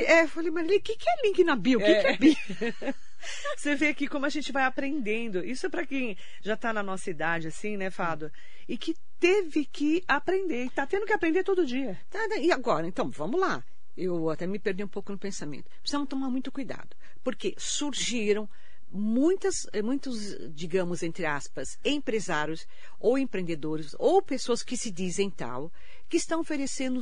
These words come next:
Speaker 2: um, serviços de, eh, ou consultoria ou plataformas, marketplace, eh, site, eh, Insta, e às vezes não é ver-, você não, e não, não finaliza o
Speaker 1: Uhum.
Speaker 2: serviço, não finaliza
Speaker 1: Uhum.
Speaker 2: o trabalho. Então,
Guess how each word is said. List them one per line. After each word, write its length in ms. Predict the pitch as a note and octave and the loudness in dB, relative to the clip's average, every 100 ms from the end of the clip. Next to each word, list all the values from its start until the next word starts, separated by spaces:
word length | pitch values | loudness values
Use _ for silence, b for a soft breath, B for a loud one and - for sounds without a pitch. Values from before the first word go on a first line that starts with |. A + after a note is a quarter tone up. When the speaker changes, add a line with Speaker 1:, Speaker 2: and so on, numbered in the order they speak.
| A3 | 0
Speaker 2:
um, 180 | B3 G3+ | -2 -2
serviços 680 | - B3 F3+ A#3+ B3 - F#3+ | -2 -2 0 -2 -2 -4 -4
de, 300 | F#3+ G3 E3 B B - | -2 -2 -2 B B -2
eh, 120 | F#3+ | 0
ou 120 | A3 | 2
consultoria 1080 | A3+ A#3+ - A#3 A3 G3 F#3 G3+ G#3 G3 F#3 | 2 -2 -2 0 0 2 0 -2 0 0 0
ou 260 | - G#3 A#3 | 6 6 6
plataformas, 920 | A3+ G#3+ G#3 G3+ - G#3 F#3+ E3+ D3+ | 2 0 0 -2 0 2 2 2 -2
marketplace, 1120 | G3+ C4+ C4 - A#3 A#3 A3 F3 D3 - D#3 B B B - | -2 0 -2 -2 2 4 4 2 0 -2 -2 B B B -2
eh, 920 | F#3 F3+ F3 E3+ E3 D#3 D3+ D3+ D3+ D#3+ | 0 0 2 2 2 2 2 0 -2 -2
site, 800 | - A#3 A#3+ A3+ F3+ - E3 B B | 2 4 6 4 2 0 -2 B B
eh, 220 | - F#3 F3 | -2 0 0
Insta, 720 | A#3+ C#4 C#4 A#3+ G3+ - E3 b b b | 4 4 6 4 0 -2 -2 b b b
e 300 | - E4 F#4 - | 2 4 4 4
às 160 | D4 B3+ | 0 2
vezes 200 | D4 C#4 | 0 2
não 100 | E4 | 2
é 40 | |
ver-, 160 | D#4+ C#4+ | 2 2
você 300 | D4 - D4 | 0 0 2
não, 220 | D4 D4+ | 2 2
e 140 | D4+ | 2
não, 300 | E4+ E4+ E4 - - - | 4 2 2 -2 -4 -2
não 240 | A3+ D#4+ | 0 0
finaliza 840 | F4+ D4 B3+ G3 F3 A#3 A#3+ D#4+ E4+ - - - - - | 0 0 0 0 0 0 0 -2 -2 -4 -4 -4 -4 -4
o 60 | - | -4
Speaker 1:
Uhum. 20 | |
Speaker 2:
serviço, 520 | - B3+ F#3 C#3+ - | -2 -2 -2 -2 -2
não 120 | F3 F#3+ | -2 -2
finaliza 440 | G3 E3+ F3 F#3 | -2 -2 -2 -2
Speaker 1:
Uhum. 20 | |
Speaker 2:
o 40 | F3 | -2
trabalho. 420 | G#3+ F3 - E3 | -2 -4 -4 -4
Então, 300 | F3+ C#4 | 0 0